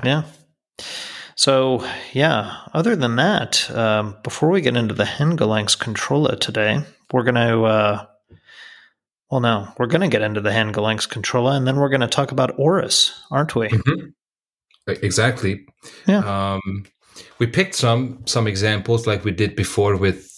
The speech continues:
Speaker 2: I think we did with Zenith, with Tissot, and, and a few other brands.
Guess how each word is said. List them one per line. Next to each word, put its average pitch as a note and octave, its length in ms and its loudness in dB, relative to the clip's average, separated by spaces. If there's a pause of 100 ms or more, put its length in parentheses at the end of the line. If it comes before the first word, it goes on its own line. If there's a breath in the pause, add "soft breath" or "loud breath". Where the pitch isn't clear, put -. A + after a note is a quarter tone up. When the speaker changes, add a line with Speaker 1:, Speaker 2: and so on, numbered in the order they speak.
(220)
Speaker 2:
I G#2+ 120 -6
think F#2+ 300 -2
we F#2 60 2
did F2+ 220 2
with F2 200 -4
Zenith, G2 680 0
with F2+ 240 -4
Tissot, F#2 520 2
and, F2+ 200 -2
and F2+ 180 -2
a - 120 -10
few A2 200 2
other F#2 160 0
brands. F2+ 480 0